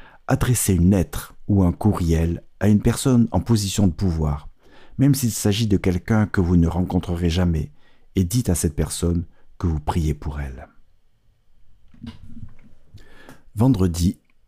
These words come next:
pour aller plus loin. Lisez Ellen White, entre guillemets, Le ministère parmi les riches,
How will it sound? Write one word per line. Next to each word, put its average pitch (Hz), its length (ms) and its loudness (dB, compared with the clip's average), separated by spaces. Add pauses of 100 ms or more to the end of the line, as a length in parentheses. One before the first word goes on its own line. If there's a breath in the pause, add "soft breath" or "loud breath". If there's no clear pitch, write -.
(300)
pour 95 180 2
aller 123 140 2
plus - 200 -6
loin. 71 240 -4 (800 loud breath)
Lisez 147 500 2
Ellen 95 240 4
White, 131 520 2 (500)
entre - 240 -8
guillemets, 95 540 0
Le 92 160 4
ministère 135 760 4
parmi 117 380 2
les 92 140 4
riches, - 420 -6